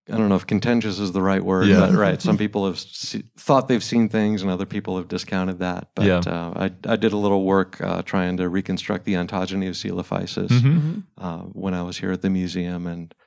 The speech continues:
Speaker 1: it's, it's an interesting field, and, uh,
Speaker 2: Yeah.
Speaker 1: I think
Speaker 3: Yeah.
Speaker 1: there's still a lot of work that needs to be done. So.
Speaker 2: I remember at, at a couple of the talks them showing sort of the, the path of how they grow.
Speaker 1: Mm.
Speaker 2: And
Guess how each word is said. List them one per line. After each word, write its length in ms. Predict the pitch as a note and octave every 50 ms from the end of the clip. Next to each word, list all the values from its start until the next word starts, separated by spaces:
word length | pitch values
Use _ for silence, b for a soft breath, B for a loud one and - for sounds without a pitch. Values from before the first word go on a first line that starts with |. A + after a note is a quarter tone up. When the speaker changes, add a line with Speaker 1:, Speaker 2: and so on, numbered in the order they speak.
| b b b b b -
Speaker 1:
it's, 320 | - - - - - - - -
it's 420 | - G#2 - - - - - -
an 160 | G#2 G2+ G2+ G#2+
interesting 520 | A2 A2 - C3+ A#2 G#2 - - G#2 G2
field, 420 | F#2+ - A2+ G#2+ G2+ F#2 F2+ F2+ F2
and, 260 | F2 F2 F2 E2+ E2+
uh, 40 | F2+ A2+
Speaker 2:
Yeah. 220 | A2 F#2+ G2 G2+ -
Speaker 1:
I 60 | G2
think 160 | G2 A2 G#2+
Speaker 3:
Yeah. 40 | -
Speaker 1:
there's 120 | G#2+ F#2+ -
still 160 | - - A2
a 120 | F#2+ F#2+ F#2
lot 80 | F#2 F2+
of 80 | F#2+
work 220 | F#2 F#2+ F#2 - -
that 80 | - -
needs 180 | F#2+ F2+ - -
to 80 | -
be 100 | F#2 F#2+
done. 320 | - G2 F#2+ F#2+ F#2+ F#2 F2 -
So. 180 | - - -
Speaker 2:
I 20 | G#2
remember 400 | G#2 G#2+ G#2 G#2+ G#2+ G#2+ G2+ F#2+
at, 160 | F2 E2 E2 - - -
at 160 | G2 F2 E2 E2 - _ _ -
a 60 | F#2
couple 260 | - - C#3 - -
of 60 | G2 E2
the 60 | E2+
talks 380 | - - F#2 E2+ E2 - -
them 180 | - F#2+ F2+ F2
showing 420 | E2+ - - G2+ F#2+ F#2 F#2 F2 F2
sort 180 | - - F#2 F2
of 140 | F2 D#2+ E2+
the, 340 | F2+ E2+ E2 E2 D#2+ E2 b b b b b b b b b _ _ _ _
the 100 | - F#2
path 560 | - - - - G2 F#2+ G2 G#2 A2 - -
of 120 | F#2+ F2
how 320 | - - - F#2+ F#2 F#2+ F#2+
they 180 | E2+ F#2+ F2+
grow. 500 | E2+ E2 E2+ E2 F2 F2+ F#2+ G#2+ B2 A2+ - - B B B B B B B _
Speaker 1:
Mm. 60 | A#2+ A#2
Speaker 2:
And 280 | G2 F2+ F2 E2+ E2